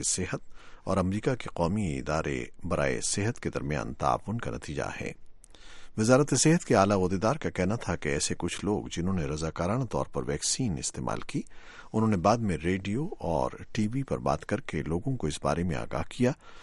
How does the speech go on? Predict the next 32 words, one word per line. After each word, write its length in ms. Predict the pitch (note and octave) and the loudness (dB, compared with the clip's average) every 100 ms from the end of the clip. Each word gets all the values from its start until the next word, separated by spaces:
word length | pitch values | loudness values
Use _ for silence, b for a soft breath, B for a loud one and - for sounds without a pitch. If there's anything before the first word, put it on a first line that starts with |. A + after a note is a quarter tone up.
| B | B
جس 120 | A2+ G#2+ | 0 4
سے 180 | A#2+ | 6
اس 160 | G2 - | 4 4
ویکسین 340 | G2 - C#3+ | 2 2 0
سے 140 | C3+ F#2 | 0 -2
متعلق 400 | D#2 F2 D#2+ D2 | 0 0 0 -2
خدشات 520 | - - - G2+ - | -4 -4 0 0 -2
کو 200 | - G#1+ | -6 -6
ختم 340 | - - - | -4 -6 -6
کرنے 300 | D#2 C#2+ B1 | -4 -4 -4
میں 100 | A#1+ | -4
مدد 380 | D2 A#2 - - | -4 -2 -4 -6
ملی۔ 200 | - - - - - - B B B B - | -10 -10 -12 -18 -20 -20 B B B B 4
تجرباتی 500 | A2+ B2+ C3+ D3+ F#3 | 6 8 8 6 6
ویکسین 440 | C3+ - D3+ C#3+ | 6 6 4 4
کا 160 | B2 G#2 | 8 8
آزمائشی 480 | F2+ F#2+ B2 - | 8 4 2 2
عمل 220 | B2 F2 D2+ | 0 2 0
ایک 140 | - | 0
ایسے 220 | F#2 - | 0 0
وقت 320 | D2 D2 - | 0 -2 -4
کیا 160 | - D#2 | -4 -2
جا 120 | B1+ B1 | -2 -4
رہا 300 | C#2+ G2 D#2+ | -2 -2 -2
ہے 140 | C2+ - b b b b | -6 -8 b b b b
جب 180 | G2 F2+ | -2 4
لائبیریا 500 | F#2+ F#2+ G#2 A2+ C3+ | 4 6 4 2 0
میں 160 | G2 | 0
ایبولا 340 | C2 D#2+ F2 G2 | 0 0 2 0
کے 160 | - | -2
مریضوں 400 | D#2 C2 C#2+ - | -4 -4 -4 -4
میں 220 | G#2+ D2 | -4 -4